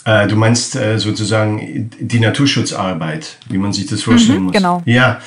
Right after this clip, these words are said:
Speaker 1: Ähm, naja, tradition-
Speaker 2: Was für Projekte hast du
Speaker 1: Mhm.
Speaker 2: betreut?
Speaker 1: Ja, ja.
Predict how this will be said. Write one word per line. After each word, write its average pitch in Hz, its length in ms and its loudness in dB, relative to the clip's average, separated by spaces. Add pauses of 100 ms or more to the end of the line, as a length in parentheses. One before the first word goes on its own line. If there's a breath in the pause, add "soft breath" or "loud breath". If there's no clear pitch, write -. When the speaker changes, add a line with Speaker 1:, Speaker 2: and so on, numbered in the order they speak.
(540 loud breath)
Speaker 1:
Ähm, 110 680 2
naja, 135 320 4
tradition- 143 520 -2
Speaker 2:
Was 196 140 0
für 226 100 2
Projekte 226 580 2
hast 185 280 6
du - 60 4
Speaker 1:
Mhm. 165 40 -8
Speaker 2:
betreut? - 360 -4
Speaker 1:
Ja, 127 140 4
ja. 98 360 0